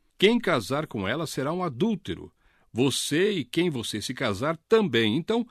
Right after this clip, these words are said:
saiba que, e isso deve ajudá-lo, quando você pensar em se livrar de sua esposa.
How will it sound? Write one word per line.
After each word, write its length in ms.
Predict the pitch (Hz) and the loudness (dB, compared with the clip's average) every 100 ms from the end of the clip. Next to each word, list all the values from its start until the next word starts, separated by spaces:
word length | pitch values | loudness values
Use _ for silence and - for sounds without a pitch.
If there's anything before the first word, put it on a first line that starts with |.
| _ - | _ -16
saiba 420 | - - 214 208 196 | -6 0 2 2 0
que, 340 | - 190 175 | 0 -2 -2
e 180 | 147 143 | -2 -2
isso 220 | 160 - | -4 -6
deve 320 | 101 95 95 117 | -4 -2 -2 -2
ajudá-lo, 560 | 139 135 156 175 101 _ _ _ | -4 -2 -2 -2 -4 _ _ _
quando 380 | 156 220 226 190 | 2 4 4 2
você 340 | 147 127 175 | -2 -2 -4
pensar 520 | 160 139 110 - 95 | -2 -4 -4 -6 -4
em 80 | 107 | -4
se 200 | - - | -4 -6
livrar 560 | 185 117 82 107 131 90 | -2 -2 -2 -4 -4 -4
de 120 | 80 | -8
sua 160 | - 73 | -12 -14
esposa. 520 | - - 71 - | -14 -14 -14 -14